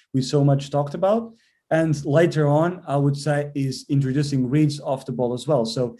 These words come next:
if you have a player, you know, a, a help defender on the weak side, you know, starting to help because you will need to, to, to help and rotate in,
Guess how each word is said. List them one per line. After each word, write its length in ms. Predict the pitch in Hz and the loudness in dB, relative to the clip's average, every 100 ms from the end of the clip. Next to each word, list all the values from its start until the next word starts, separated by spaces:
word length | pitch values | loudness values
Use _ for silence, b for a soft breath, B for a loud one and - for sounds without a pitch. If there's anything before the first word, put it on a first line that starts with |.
| b b | b b
if 140 | 139 | 0
you 80 | 156 | 2
have 100 | 143 | 2
a 100 | 139 | 0
player, 640 | 143 135 147 151 151 143 143 B 135 | 0 2 4 4 2 0 -6 B -2
you 60 | |
know, 200 | 143 135 | 0 0
a, 200 | 131 120 | -2 -6
a 20 | |
help 300 | 120 147 156 | -2 2 2
defender 340 | 139 139 147 139 | 0 -2 0 0
on 100 | 131 | 0
the 100 | 127 | -2
weak 200 | 147 143 | -4 -4
side, 400 | - 139 131 - _ _ _ _ _ _ _ _ _ _ _ _ _ - 165 | -2 -2 -2 -6 _ _ _ _ _ _ _ _ _ _ _ _ _ -20 -6
you 140 | 165 | 0
know, 200 | 147 135 139 | 2 0 -4
starting 580 | - 147 151 151 143 | -4 -2 0 0 0
to 160 | 143 135 | 0 -4
help 380 | 135 151 175 139 | 0 2 2 0
because 280 | 143 147 139 | -2 -2 -2
you 100 | 127 | -4
will 120 | 120 | -2
need 280 | 139 151 147 | 0 0 -2
to, 240 | 147 139 | -2 -2
to, 340 | 139 127 117 113 B B B | -2 -6 -6 -8 B B B
to 100 | 139 | -4
help 340 | 127 143 151 147 | 0 4 2 2
and 160 | 143 | 0
rotate 480 | 127 143 143 147 143 | 2 0 0 0 -2
in, 260 | 135 131 | -4 -6